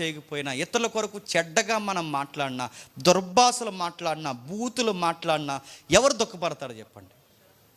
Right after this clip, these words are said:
పరిశుద్ధాత్ముడు దుఃఖపడితే ఏమవుద్ది చెప్పండి? పాప క్షమాపణ ఉండదు. అందుకే చెడ్డ వార్తలు మాట్లాడేటప్పుడు జాగ్రత్త.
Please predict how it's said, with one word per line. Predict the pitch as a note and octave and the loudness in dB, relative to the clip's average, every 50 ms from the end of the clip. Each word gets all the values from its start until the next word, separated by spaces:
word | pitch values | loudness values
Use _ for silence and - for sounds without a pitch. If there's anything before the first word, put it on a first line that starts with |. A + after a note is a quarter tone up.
| _ _ _ _ _ _ - | _ _ _ _ _ _ 4
పరిశుద్ధాత్ముడు | F3+ A3 A#3+ F#3+ - B3+ G3+ F3 A3 G#3 G#3 G3+ G#3 G#3 G3 | 4 4 4 2 -4 -4 -2 0 0 0 0 0 -6 -8 -8
దుఃఖపడితే | E3 F3+ - - E3+ D#3 E3 D#3+ D#3 - G3+ F#3 | -8 -8 -10 -10 -8 -8 -8 -8 -8 -8 -6 -4
ఏమవుద్ది | D#3+ D3 C#3 B2+ A#2+ A#2 A2+ | -2 -2 -2 -4 -6 -8 -12
చెప్పండి? | G#2+ G#2 - - G2+ G#2 - - _ _ _ _ _ _ _ _ _ _ - - - _ _ _ _ _ _ _ _ _ _ _ _ _ _ _ _ _ _ _ _ _ _ _ - | -14 -14 -16 -20 -20 -20 -20 -20 _ _ _ _ _ _ _ _ _ _ -20 -20 -20 _ _ _ _ _ _ _ _ _ _ _ _ _ _ _ _ _ _ _ _ _ _ _ -2
పాప | A#2+ A2+ A#2+ B2+ C3+ - D3 | 0 2 2 2 0 -2 -6
క్షమాపణ | C3+ - - - - - A#2+ A2+ A2 A2 G#2+ G#2+ - G#2+ | -8 -8 -12 -12 -10 -8 -8 -8 -8 -8 -10 -10 -12 -12
ఉండదు. | G2+ F#2+ G2 | -10 -10 -8
అందుకే | G#2+ A2+ A2+ B2 - C#3+ A#2+ A2+ A#2+ B2+ C3 - - - - - _ _ - - C3+ | -10 -10 -8 -6 -4 -4 -4 -4 -6 -10 -12 -16 -20 -20 -20 -20 _ _ -6 -4 -2
చెడ్డ | C3 B2+ C3+ D#3+ | -2 0 0 0
వార్తలు | D#3 D#3 D#3+ D3+ D3 - D3 C#3+ | 0 0 0 -2 -2 -4 -4 -2
మాట్లాడేటప్పుడు | C3 C3 B2+ B2+ - - C3 B2+ A#2+ A2+ G#2+ G#2 - - E3 E3+ | 0 2 0 0 0 -2 -4 -4 -4 -4 -8 -10 -14 -12 -12 -6
జాగ్రత్త. | D3+ B2 A2 F#2+ B2 C#3 | -4 -4 -4 -4 -8 -12